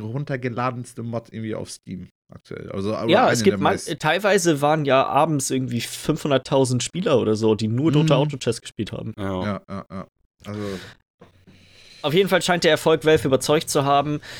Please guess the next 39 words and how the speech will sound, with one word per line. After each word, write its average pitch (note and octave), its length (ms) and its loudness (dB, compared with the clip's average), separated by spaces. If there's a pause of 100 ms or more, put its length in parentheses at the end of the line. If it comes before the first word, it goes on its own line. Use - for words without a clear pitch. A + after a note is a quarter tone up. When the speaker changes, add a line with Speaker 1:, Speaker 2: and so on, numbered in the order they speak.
(640)
Speaker 2:
Es, - 220 0
so E3 180 4
wie G3+ 60 2
ich - 40 0
das - 160 0
verstanden E3 320 2
hab, D#3+ 160 0
haben D#3+ 160 2
sie D3+ 160 0
wohl D#3 140 4
versucht, C3 580 2
die E3 100 -10
tatsächlichen D3+ 640 -4
Entwickler B2+ 540 -2
davon E3+ 340 -4
mit F3 140 -4
an D#3+ 160 -2
Bord E3 180 -2
zu E3+ 160 -4
holen, E3 280 0
aber B2 100 -2
das A#2+ 140 -4
hat A#2+ 100 -4
irgendwie B2+ 360 -4
nicht B2 160 -6
so - 80 -8
richtig B2+ 320 -6
geklappt C3 380 -2
und C3 120 -2
jetzt B2 240 -4
arbeiten A2+ 320 -2
sie G#2+ 100 -8
quasi G#2+ 300 -2
an G#2 100 -4
ihrem G2+ 220 -6
ei-, F2 120 -4
komplett - 400 -4
eigenen G#2 320 -4
Ableger G2 560 -4